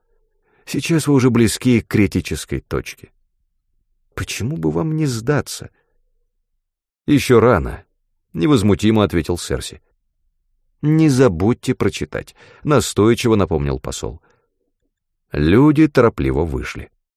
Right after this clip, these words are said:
«Вот что», — сказал Мелли, когда они вернулись на командный пункт. «Мы ещё не всё испробовали. Пустим в ход психологию». «Хоть чёрную магию», —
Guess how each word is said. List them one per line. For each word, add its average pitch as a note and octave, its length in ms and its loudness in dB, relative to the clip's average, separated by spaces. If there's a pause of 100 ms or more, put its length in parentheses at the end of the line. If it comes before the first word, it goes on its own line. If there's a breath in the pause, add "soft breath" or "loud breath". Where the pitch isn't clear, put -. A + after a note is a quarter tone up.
(1400)
«Вот B2 320 2
что», — - 380 -8 (520 loud breath)
сказал C3+ 420 -2
Мелли, C#3 400 4
когда F2+ 260 2
они F#2+ 240 4
вернулись F2 600 2
на F#2 120 0
командный D2+ 480 -2
пункт. - 400 -14 (880 soft breath)
«Мы D3+ 140 2
ещё B2+ 420 2
не G#2+ 160 4
всё A#2+ 340 0
испробовали. - 680 -6 (1000)
Пустим E3+ 480 -2
в - 40 -10
ход - 280 0
психологию». F#2+ 720 -2 (1300)
«Хоть - 460 -4
чёрную G#2 560 4
магию», — F2+ 500 0